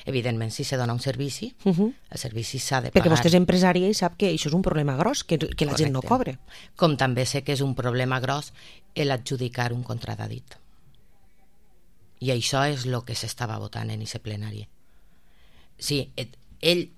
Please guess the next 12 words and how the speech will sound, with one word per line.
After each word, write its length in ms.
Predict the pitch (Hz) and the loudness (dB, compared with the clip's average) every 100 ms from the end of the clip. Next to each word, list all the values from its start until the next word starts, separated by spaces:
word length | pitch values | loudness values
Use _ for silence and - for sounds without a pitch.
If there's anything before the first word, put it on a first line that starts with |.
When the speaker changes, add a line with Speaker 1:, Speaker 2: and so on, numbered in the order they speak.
| - | -8
Speaker 1:
el, 500 | 143 139 127 120 120 - | -4 -2 -2 -2 -6 -6
el 120 | 120 | -6
senyor 260 | 123 127 135 | -4 -2 0
alcalde 540 | 151 156 151 175 - | 0 0 2 0 -2
va 360 | - 123 147 147 | -10 0 2 2
dirigir 680 | 127 143 135 139 123 139 135 | 0 -4 -4 -6 -6 -4 0
el 120 | 135 | -2
plenari 520 | 131 127 127 143 151 196 | 0 -2 0 2 0 4
Speaker 2:
Mhm. 320 | 196 202 240 - | 6 6 4 0
Speaker 1:
com 240 | 170 147 | -2 2
a 100 | 131 | 0
que 380 | 127 - 135 123 | -2 -2 -4 -4